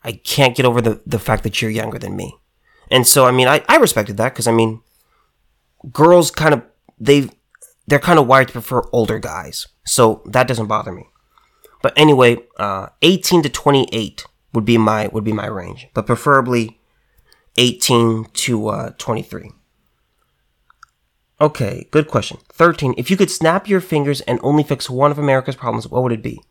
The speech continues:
Abortion. If I could snap my fingers, I would end abortion. If I could, if I only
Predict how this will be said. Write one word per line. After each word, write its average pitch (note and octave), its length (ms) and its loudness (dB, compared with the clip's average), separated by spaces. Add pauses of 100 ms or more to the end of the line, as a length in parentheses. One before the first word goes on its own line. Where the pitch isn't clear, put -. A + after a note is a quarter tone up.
(680)
Abortion. A#2+ 520 0 (680)
If - 140 -6
I D3 80 4
could D3+ 120 -4
snap C#3+ 120 4
my C#3+ 100 4
fingers, B2 400 -2
I A#2 100 2
would A2+ 220 2
end A#2+ 140 2
abortion. A2 540 -6 (1300)
If B2+ 120 0
I D3 80 4
could, - 160 -2
if C3 140 -2
I D3 300 6
only C#3 420 2